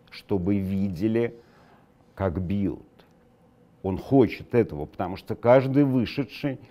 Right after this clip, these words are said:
его личный враг. Он становится личным врагом.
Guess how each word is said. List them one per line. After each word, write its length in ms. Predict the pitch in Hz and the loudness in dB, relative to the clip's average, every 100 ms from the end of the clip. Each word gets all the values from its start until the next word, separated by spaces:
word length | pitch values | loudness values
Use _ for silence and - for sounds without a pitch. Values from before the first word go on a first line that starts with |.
| _ - | _ -8
его 300 | 107 120 123 | 0 6 6
личный 520 | 110 104 - - 117 | 6 4 0 -4 -2
враг. 260 | 104 85 - - _ - | -2 -4 -8 -20 _ -10
Он 220 | 95 95 | -8 -8
становится 840 | - 139 127 123 101 85 - - | -2 4 6 6 2 0 -8 -6
личным 500 | 98 90 - 92 85 | -6 -6 -8 -10 -8
врагом. 500 | 82 85 87 113 156 | -4 -4 -4 -4 -6